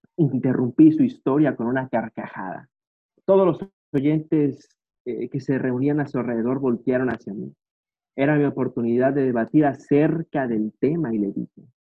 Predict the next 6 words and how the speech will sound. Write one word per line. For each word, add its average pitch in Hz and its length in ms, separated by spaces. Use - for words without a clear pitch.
"¿Tienes 196 400
idea 160 520
de 151 120
lo 117 180
que - 180
hablas? - 440